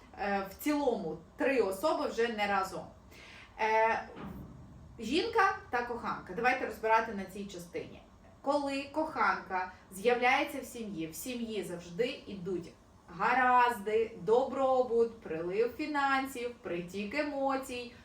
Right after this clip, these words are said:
хороший енергетичний ресурс. Доки у коханки вистачає, де черпати енергію, яку вона донорить у чужу сім'ю. І зараз я знаю, що багато хто з дівчат, хто буде дивитись це відео, в такому положенні, і з цьому важко собі зізнатися, але знайте, що ви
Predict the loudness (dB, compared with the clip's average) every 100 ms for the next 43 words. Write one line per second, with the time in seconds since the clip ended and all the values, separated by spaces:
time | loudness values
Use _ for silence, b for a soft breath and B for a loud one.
0 | -12 2 4 8 10 8 4 -2 -2 -2
1 | -4 -4 -6 -4 -4 -6 -8 -6 -6 -6
2 | -8 -10 -16 B -20 -2 4 6 4 -4
3 | -4 -4 0 2 0 -2 -2 -2 -2 0
4 | 0 2 4 4 2 0 -2 -2 -4 -4
5 | -2 -2 -2 -4 -4 -4 -4 -4 -4 -4
6 | -4 -4 -6 -2 -2 0 0 0 -2 -4
7 | -6 -6 -6 -6 -8 -10 -6 -6 -8 -8
8 | -8 -8 -14 -20 -20 B B B B B
9 | B 2 6 6 4 -2 2 2 2 -2
10 | -4 -2 0 -2 -4 -4 -4 -8 -4 0
11 | 0 -2 -6 -4 -2 0 0 -2 -6 -8
12 | -6 -4 -6 -6 -6 -2 0 0 0 -2
13 | -2 -4 -6 -8 -8 -8 -6 -4 2 4
14 | 4 0 -6 -6 -4 -4 -4 -4 -4 -4
15 | -4 0 0 0 0 0 0 -4 -6 -6
16 | -6